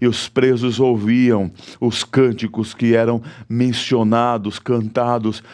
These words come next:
por esses dois irmãos. Também, se você está cercado de pessoas que são ímpias, que, pessoas que não são crentes,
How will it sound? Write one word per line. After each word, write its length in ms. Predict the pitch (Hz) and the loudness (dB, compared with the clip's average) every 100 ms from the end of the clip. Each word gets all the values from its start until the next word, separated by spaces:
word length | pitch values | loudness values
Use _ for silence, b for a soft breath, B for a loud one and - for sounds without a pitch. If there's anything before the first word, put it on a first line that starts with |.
| 151 - | -20 -2
por 160 | 117 | 2
esses 340 | 110 113 110 98 | 2 0 -4 0
dois 220 | 110 101 | 0 2
irmãos. 640 | 95 92 95 92 85 - _ _ _ _ _ b b b b b - | -2 0 0 0 -4 -12 _ _ _ _ _ b b b b b -4
Também, 440 | 101 104 127 123 - _ _ - | 0 2 2 -2 -16 _ _ -10
se 100 | 110 | -2
você 540 | 117 113 131 127 123 _ _ _ _ _ _ _ - | -2 2 2 2 -2 _ _ _ _ _ _ _ -12
está 240 | 107 - 123 | -4 -2 0
cercado 680 | 135 113 - 127 131 117 | -2 -4 -4 -2 -2 -4
de 100 | 110 | -6
pessoas 680 | 113 123 113 - 127 120 117 | -4 -4 -4 -2 0 2 0
que 100 | - | -4
são 300 | 113 - 120 | -4 0 2
ímpias, 420 | 120 127 123 120 - | 2 2 2 0 0
que, 240 | 127 120 B B B | 0 0 B B B
pessoas 560 | 131 117 - 143 147 139 | 0 0 0 2 2 0
que 140 | 139 | -2
não 200 | 131 131 | 0 -2
são 260 | 117 135 113 | 0 -2 -2
crentes, 720 | 113 131 139 135 120 113 | 0 2 2 0 -2 -4